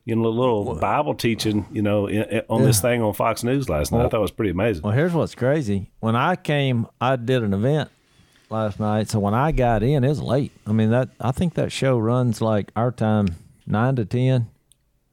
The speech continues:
Speaker 2: And
Speaker 1: It's nine to ten, yeah.
Speaker 2: Yeah, and so I get home last night, like, right before ten. And when I walked in, you know, "Hey, babe, hey, babe." And then I heard her still talking.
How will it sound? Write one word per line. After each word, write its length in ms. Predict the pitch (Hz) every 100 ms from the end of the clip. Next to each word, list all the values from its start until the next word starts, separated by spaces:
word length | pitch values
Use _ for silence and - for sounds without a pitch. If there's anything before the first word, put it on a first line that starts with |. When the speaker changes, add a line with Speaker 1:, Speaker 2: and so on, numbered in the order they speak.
| _ _ _ _
Speaker 2:
And 360 | - 110 107 101
Speaker 1:
It's 140 | 101
nine 220 | 117 110 107
to 80 |
ten, 300 | 90 101 80
yeah. 100 | 76 135
Speaker 2:
Yeah, 260 | 131 95 - -
and 100 | 104
so 120 | 123
I 140 | 160
get 200 | 156 131
home 640 | 117 139 131 113 113 - - -
last 220 | 90 -
night, 240 | 104 82
like, 220 | 71 71 - _ _ _
right 200 | 120 110
before 300 | 92 - 104
ten. 400 | - 120 120 82 - - - - - _ _
And 100 | 117
when 80 | 110
I 40 | 104
walked 340 | 127 147 -
in, 520 | 147 147 139 131 123 117
you 100 | -
know, 160 | 120 107
"Hey, 160 | 131
babe, 400 | 170 151 143 139
hey, 140 | 131 156
babe." 340 | 143 131 135 - _ _ _ _ _ _
And 220 | 113 113
then 140 | 127
I 80 | 127
heard 240 | 110 143 131
her 120 | 127
still 240 | - 131
talking. 600 | - 139 160 107 85 95